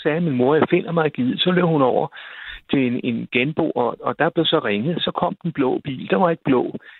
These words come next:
Den var grå, og inde i vognen var der en stol, der var banket fast til gulvet, og med nogle seler, og der blev han bundet fast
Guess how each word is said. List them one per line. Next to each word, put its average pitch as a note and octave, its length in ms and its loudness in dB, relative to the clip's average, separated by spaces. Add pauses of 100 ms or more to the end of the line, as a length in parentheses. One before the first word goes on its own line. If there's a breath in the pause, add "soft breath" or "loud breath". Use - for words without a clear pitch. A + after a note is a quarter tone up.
(100)
Den D#3 120 0
var C3+ 100 2
grå, G3 440 2 (200)
og C3+ 120 -4
inde F3 180 0
i G3+ 40 0
vognen D#3 440 -2
var B2 160 2
der F#3 220 -2
en C3+ 100 -10
stol, - 460 0
der D#3 100 -4
var A#2 200 -6
banket C3+ 460 -2
fast C3+ 240 -2
til D3 100 -10
gulvet, E3 380 -2 (600 soft breath)
og C3+ 100 -6
med A#2+ 140 0
nogle A2 180 -2
seler, C3 380 2
og D3 100 -2
der E3+ 100 2
blev E3 160 -2
han A#2 220 -4 (400 soft breath)
bundet G#2+ 320 0
fast - 340 -2